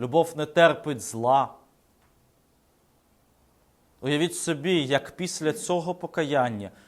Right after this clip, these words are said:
справжнього покаяння, а це взірець покаяння, яке покаяння треба робити перед Богом,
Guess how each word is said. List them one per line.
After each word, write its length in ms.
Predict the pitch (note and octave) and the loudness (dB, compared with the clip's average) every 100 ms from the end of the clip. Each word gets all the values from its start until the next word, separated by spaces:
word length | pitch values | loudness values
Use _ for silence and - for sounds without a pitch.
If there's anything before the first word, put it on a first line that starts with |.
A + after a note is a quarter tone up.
| - | -18
справжнього 720 | - - C#3 E3 B2 C3+ B2+ | -10 4 6 6 2 -6 -6
покаяння, 580 | B2+ C#3 C#3 C3+ A2+ A2 | -6 -4 0 0 -2 -8
а 60 | A#2+ | -10
це 180 | - | -6
взірець 500 | B2+ A2 C3 D3+ D3 | -6 -4 0 0 -2
покаяння, 680 | - A#2+ A#2 A#2 A#2+ G2 F2 F#2 _ _ _ _ _ _ _ _ _ _ _ _ - | -10 -10 -6 -2 -2 -4 -12 -18 _ _ _ _ _ _ _ _ _ _ _ _ -2
яке 320 | D3 D3+ F#3 | 0 2 2
покаяння 580 | F3+ E3+ E3 F3 E3+ D#3+ | 2 2 6 6 4 0
треба 360 | E3 E3 E3 | 2 2 4
робити 500 | E3 D3+ F3+ F#3+ F#3 | 2 4 4 4 2
перед 380 | F3 E3 D#3+ C3+ | 0 0 0 -4
Богом, 640 | B2 E3 G3 F3 A#2 G2+ | -2 4 6 6 2 -4